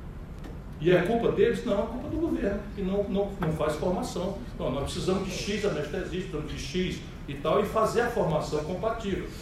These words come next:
Por exemplo, a melhor faculdade de medicina do Brasil é em Sobral, na minha cidade. Eu ajudei a criar, peguei uma turma aí toda com esses pensamentos, desenhamos o currículo, e hoje cem por cento dos formandos em Sobral saem médicos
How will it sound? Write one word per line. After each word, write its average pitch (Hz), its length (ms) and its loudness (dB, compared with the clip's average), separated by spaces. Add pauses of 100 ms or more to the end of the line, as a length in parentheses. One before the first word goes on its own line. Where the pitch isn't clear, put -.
(140)
Por 180 100 4
exemplo, 156 240 2
a 143 40 -4
melhor 202 260 4
faculdade - 380 0
de 151 60 -6
medicina 127 380 -4
do 185 100 2
Brasil 185 500 2 (480)
é 147 80 -2
em 156 40 -2
Sobral, 165 380 2
na 143 80 -4
minha 160 120 -4
cidade. - 440 -4 (480)
Eu 135 140 2
ajudei 127 300 -2
a 120 60 -6
criar, 151 460 0 (260)
peguei 139 240 -2
uma 131 140 -2
turma 127 300 -2
aí 131 160 -6
toda 170 220 0
com 143 120 -4
esses - 180 -4
pensamentos, 156 680 -4
desenhamos 147 480 0
o - 20 -6
currículo, 151 480 -2 (760)
e 160 140 -2
hoje 190 240 4
cem 208 540 0
por 220 100 -4
cento 180 360 -2
dos - 100 -8
formandos 127 500 -2
em - 60 -4
Sobral 160 520 0
saem 151 440 -2
médicos 156 500 -2